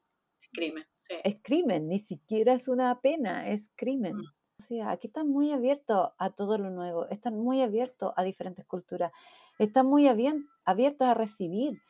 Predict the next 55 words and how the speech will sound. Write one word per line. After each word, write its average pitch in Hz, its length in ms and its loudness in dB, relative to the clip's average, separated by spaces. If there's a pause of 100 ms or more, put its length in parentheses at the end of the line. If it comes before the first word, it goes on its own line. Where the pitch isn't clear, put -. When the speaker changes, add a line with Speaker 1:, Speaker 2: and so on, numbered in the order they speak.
(200)
Speaker 2:
Entonces, 262 420 4 (300)
es 277 140 4
la 294 120 4
disposición 214 680 -4
de 180 120 -2
uno 214 460 -4 (180)
a 220 120 -4
ser 220 260 -6
parte, - 320 2
porque - 300 -8
claro, 247 260 6
si 214 140 0
yo 220 80 2
me 240 60 0
junto 254 260 0
con 208 180 -2
puros 262 300 2
chilenos, 269 460 0
en 320 80 -4
realidad 233 200 2
estoy 233 160 0
viviendo 214 260 0
aquí 208 140 -8
en, 190 300 -10 (160)
en 196 160 -4
un 190 120 -4
pseudo 214 420 2
Chile, 214 580 -4 (960)
que 233 80 4
está 214 200 0
en 196 60 0
Speaker 1:
Claro. 208 140 4
Speaker 2:
Australia, 233 400 8
y 262 80 4
eso 254 180 0
no 269 60 -2
es 262 60 -6
la 262 120 -2
realidad, 233 380 4
porque 208 260 -4
si 202 140 -6
tienes 240 340 0
hijos, 233 440 0 (680)
tus 190 160 -4
hijos 269 180 4
van 277 160 2
a 202 80 4
convivir 196 320 0
con 180 140 -4
australianos, 208 840 2
con, 180 420 -4
de - 160 -6
cualquier - 300 2
otro - 100 -8
país. 147 200 -8